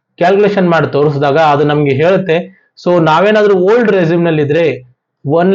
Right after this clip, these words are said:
ಲ್ಯಾಕ್ ಟ್ವೆಲ್ವ್ ತೌಸಂಡ್ ನಮ್ಗೆ ಟ್ಯಾಕ್ಸ್ ಡಿಡಕ್ಟ್ ಆಗುತ್ತೆ, but ನ್ಯೂ ರೆಸ್ಯೂಮ್ ಅಲ್ಲಿ ಇದ್ರೆ ಏಯ್ಟಿ ಏಟ್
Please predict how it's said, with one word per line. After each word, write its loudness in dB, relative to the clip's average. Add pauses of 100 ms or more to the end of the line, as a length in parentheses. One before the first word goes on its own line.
ಲ್ಯಾಕ್ 0
ಟ್ವೆಲ್ವ್ 0
ತೌಸಂಡ್ 0
ನಮ್ಗೆ -2
ಟ್ಯಾಕ್ಸ್ -4
ಡಿಡಕ್ಟ್ -2
ಆಗುತ್ತೆ, -2 (100)
but -2 (140)
ನ್ಯೂ 2 (120)
ರೆಸ್ಯೂಮ್ 0
ಅಲ್ಲಿ 0
ಇದ್ರೆ 0 (260)
ಏಯ್ಟಿ -2 (100)
ಏಟ್ -4